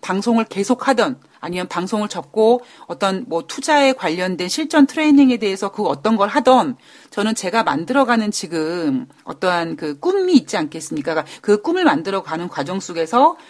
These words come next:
어, 지금 한 단계 한 단계 나가는 과정이거든요. 그래서 제가 여러분께, 어, "지금 제가 무슨 종목을 갖고 있고요."라는 얘기를 말씀을 드리고 싶은데 그렇게 되면 이게 잘못하게 되면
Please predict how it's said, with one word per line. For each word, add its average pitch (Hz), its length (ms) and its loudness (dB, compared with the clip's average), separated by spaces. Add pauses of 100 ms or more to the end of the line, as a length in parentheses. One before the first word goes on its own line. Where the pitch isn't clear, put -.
(240)
어, 160 540 0
지금 175 300 -8 (120)
한 359 220 -2
단계 370 220 2
한 269 160 6
단계 208 220 -4
나가는 175 380 -2
과정이거든요. 160 920 -6 (720)
그래서 208 180 -4
제가 196 320 0 (340)
여러분께, 190 640 -2 (260)
어, 170 260 2
"지금 226 300 -2
제가 190 220 0
무슨 269 280 2
종목을 247 320 6
갖고 160 300 -8
있고요."라는 175 720 -2
얘기를 160 260 -4
말씀을 131 340 -6
드리고 180 280 -10
싶은데 156 580 -6
그렇게 226 360 -2
되면 180 440 0
이게 160 220 -6
잘못하게 202 920 -2
되면 196 420 0